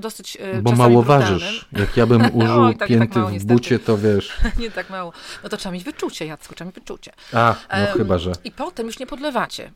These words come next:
Speaker 1: I to jest fajne. Już nie musicie wtedy podlewać,
Speaker 2: Mhm.
Speaker 1: bo to już nie, nie, nie ma żadnej potrzeby. A pomyślcie, ile razy jak się podlewa z, bez posadzenia do dołka, bez podlania do dołka, ile razy się podlewa potem, to to spływa nie wiadomo gdzie, więc to jest naprawdę bez sensu. I taką roślinę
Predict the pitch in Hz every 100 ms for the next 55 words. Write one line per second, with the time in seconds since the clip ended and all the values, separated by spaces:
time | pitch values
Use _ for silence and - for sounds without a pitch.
0 | - 311 262 - 175 151 147 208 320 320
1 | 330 247 226 202 185 170 180 240 - 294
2 | 415 415 415 403 392 381 349 349 320 285
3 | 269 269 - 208 156 - - - _ -
4 | 208 208 208 233 240 - - 185 214 214
5 | 214 202 196 202 202 208 220 196 190 _
6 | - 170 185 _ 190 160 254 302 - 190
7 | 180 175 156 156 147 160 - 165 190 175
8 | 220 - 185 175 160 156 165 160 190 190
9 | 208 220 208 208 202 208 202 208 202 202
10 | 190 190 - 226 202 190 185 185 185 175
11 | 175 156 190 196 254 - 302 226 165 160
12 | - 147 - - - - - - - _
13 | _ - 220 277 254 214 - 233 185